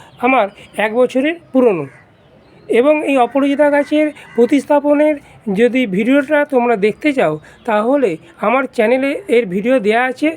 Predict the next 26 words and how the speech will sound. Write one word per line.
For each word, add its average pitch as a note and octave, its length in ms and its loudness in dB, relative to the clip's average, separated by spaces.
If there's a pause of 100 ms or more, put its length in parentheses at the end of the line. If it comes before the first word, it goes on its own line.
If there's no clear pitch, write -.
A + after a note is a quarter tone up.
(240)
তোমরা B3 240 2 (100)
গিয়ে B3 180 0 (280)
অবশ্যই C4 460 -2 (280)
ভিডিওটা C4+ 380 0
কীভাবে B3+ 340 2
আমি C#4 240 -2
প্রতিস্থাপন C4 580 -2 (120)
করলাম C4+ 280 2 (280)
তোমরা A#3+ 220 0
এই B3 60 -2
ভিডিওটা A#3 360 -2
গিয়ে A#3 200 -4 (360)
দেখতে G#3+ 280 -2
পারো। D3 220 -2
অপরাজিতা C#4+ 800 0 (120)
গাছে A3+ 300 -2 (380)
খাবার A#3+ 360 -2 (160)
দেওয়ার C4 280 2 (140)
আগে, G#3+ 300 -2 (520)
খাবার C#4 420 0
দেওয়ার C4+ 320 2 (120)
আগে B3 200 -4 (460)
গাছের A3+ 320 -2
যে C#4 80 -2
শুকনো B3 340 -2
শুকনো, C#4 260 0